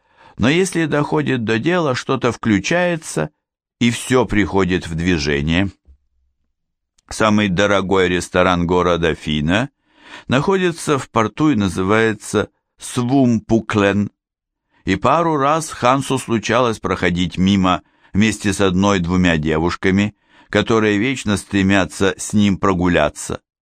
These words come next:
Тут из ресторана выходят трое или четверо молодых людей, которых вдруг посещает мысль, что блестящим завершением идиллических выходных на природе –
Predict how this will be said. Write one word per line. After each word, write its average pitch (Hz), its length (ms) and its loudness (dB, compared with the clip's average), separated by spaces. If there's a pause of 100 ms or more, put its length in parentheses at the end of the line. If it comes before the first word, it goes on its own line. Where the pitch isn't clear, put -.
(520)
Тут 185 260 0
из 120 160 0
ресторана 120 800 0 (220)
выходят 143 600 -2
трое 85 580 0
или 80 240 -2
четверо 73 600 -2
молодых 80 520 -2
людей, 78 480 -4 (400)
которых 180 460 0
вдруг 131 360 -2
посещает 104 720 -2
мысль, 80 440 -4 (440)
что 131 280 2
блестящим 120 720 0
завершением 92 1040 2
идиллических 92 800 -2
выходных 87 500 0
на 78 140 -2
природе – 110 640 -4